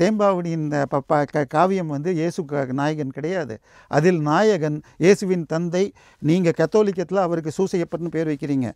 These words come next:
ஜோசப், யோசேப்பு, இல்ல ஜோச-, யோ-, த-, இங்கிலீஷ்லயும் தமிழ்ல யோசேப்புன்னு எழுதுறாங்க.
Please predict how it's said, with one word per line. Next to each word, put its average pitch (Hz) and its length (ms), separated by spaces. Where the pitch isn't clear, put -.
ஜோசப், 160 480
யோசேப்பு, 165 440
இல்ல 180 140
ஜோச-, 156 320
யோ-, 147 320
த-, 151 80
இங்கிலீஷ்லயும் 165 760
தமிழ்ல 165 360
யோசேப்புன்னு 170 380
எழுதுறாங்க. - 360